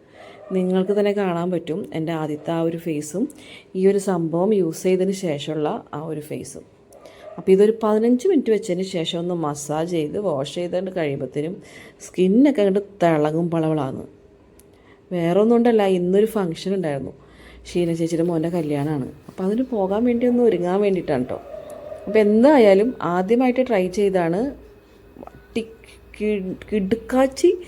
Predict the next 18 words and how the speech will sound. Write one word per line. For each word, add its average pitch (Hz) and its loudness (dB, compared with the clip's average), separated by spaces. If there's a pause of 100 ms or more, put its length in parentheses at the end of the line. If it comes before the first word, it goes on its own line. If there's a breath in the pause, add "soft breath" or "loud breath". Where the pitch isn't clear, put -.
(280 loud breath)
റിസൾട്ടാണെന്ന് 185 2
തന്നെ 170 -2
പറയാം. 135 -4 (600 loud breath)
അതിനുശേഷം 277 2
ഞാൻ 208 0
ഫോക്സ് 170 0
ടെയിലിൻ്റെ 175 -2
മോയ്സ്ചറൈസറാണ് 165 -2
യൂസ് 147 -4
ചെയ്തത്. 147 -2 (580 loud breath)
ആ, 160 -10
കുറച്ച് 180 -4
മോയ്സ്ചറൈസർ, 165 -4 (180)
അതിന് 165 -6
ശേഷം 170 -4 (160)
കുറച്ച് 156 -8
സൺസ്ക്രീൻ 160 -4
ഇട്ടു, 156 -2